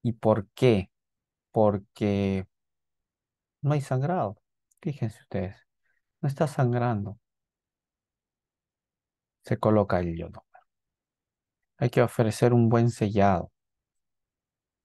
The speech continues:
Ah, miren ustedes ahí. Se está eliminando los excesos. Acá todavía falta un poco más. Se condensa.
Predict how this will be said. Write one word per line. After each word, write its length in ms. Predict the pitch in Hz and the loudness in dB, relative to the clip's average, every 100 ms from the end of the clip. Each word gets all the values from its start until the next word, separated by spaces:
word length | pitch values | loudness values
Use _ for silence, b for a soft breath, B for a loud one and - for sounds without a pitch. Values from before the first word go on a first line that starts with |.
| _ _ _ - | _ _ _ -8
Ah, 160 | 107 | -6
miren 260 | 104 104 98 | -2 -2 -4
ustedes 420 | 98 - 98 95 | -4 -2 -2 -2
ahí. 220 | 95 101 - _ _ _ _ _ _ _ _ _ _ _ _ _ _ _ _ _ _ _ _ _ _ _ _ _ _ _ _ _ _ _ _ _ _ _ | -6 -6 -12 _ _ _ _ _ _ _ _ _ _ _ _ _ _ _ _ _ _ _ _ _ _ _ _ _ _ _ _ _ _ _ _ _ _ _
Se 60 | - | -20
está 180 | - 113 | -4 0
eliminando 560 | 110 107 107 107 104 | 2 2 2 2 0
los 220 | 95 90 | -2 -6
excesos. 640 | 92 - - 98 - - - | -10 -10 -6 -6 -6 -10 -12
Acá 180 | - 92 | -6 -2
todavía 280 | 95 95 | 0 0
falta 280 | 92 98 - | -2 -8 -8
un 80 | 101 | -8
poco 320 | - 92 92 | -6 -4 -4
más. 420 | 98 107 131 _ _ _ _ _ _ _ _ _ _ _ _ | -4 -4 -6 _ _ _ _ _ _ _ _ _ _ _ _
Se 220 | - 104 | -8 -6
condensa. 720 | - 98 104 110 98 95 139 | 0 2 2 2 0 -4 -8